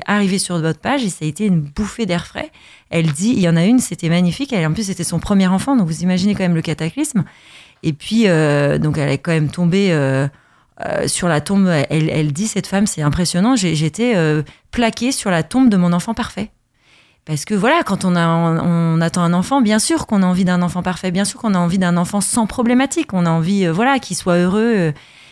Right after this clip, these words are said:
et que ça soit pas trop compliqué non plus. Et en fait, elle dit, je suis arrivée sur cette page et à ce moment-là, on avait mis une photo de Marie avec ses frères et sœurs qui étaient dans un panier.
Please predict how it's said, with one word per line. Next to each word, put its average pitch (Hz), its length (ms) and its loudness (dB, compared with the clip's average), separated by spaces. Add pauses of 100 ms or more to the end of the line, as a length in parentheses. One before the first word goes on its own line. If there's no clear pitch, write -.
(120)
et 180 100 -4
que - 100 -4
ça 185 160 -2
soit 190 180 -2
pas 196 100 0
trop 190 180 -4
compliqué 208 400 0
non 277 100 4
plus. 311 200 -2 (520)
Et 190 140 2
en 185 80 4
fait, 262 240 0
elle 190 160 2
dit, 254 220 2
je 208 160 0
suis 175 120 -2
arrivée 196 220 0
sur 226 160 -2
cette 196 220 -4
page 247 260 2
et 214 40 2
à 190 40 0
ce - 140 -4
moment-là, 220 240 4
on 226 40 4
avait 180 180 2
mis 214 120 6
une 233 80 6
photo 226 300 0
de 202 80 4
Marie 196 260 4
avec 185 180 0
ses - 140 -8
frères 196 220 -4
et 190 40 0
sœurs 233 200 -4
qui - 80 -6
étaient 208 160 -4
dans 190 220 2
un 185 60 2
panier. 196 380 2